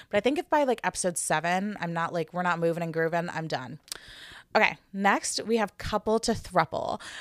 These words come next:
So one of my coworkers actually told me about this show, and it's on Peacock, and it is literally Couple to Thruple. So it's these couples, like, they go and,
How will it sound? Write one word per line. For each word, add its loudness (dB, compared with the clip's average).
So 8
one 4
of 2
my 4
coworkers 2
actually 0
told -6
me -4
about -2
this -4
show, 0
and 4
it's 2
on 2
Peacock, -4
and -2
it 6
is 6
literally 2
Couple -2
to 0
Thruple. -6
So -4
it's -4
these -2
couples, 0
like, 0
they 2
go 6
and, 2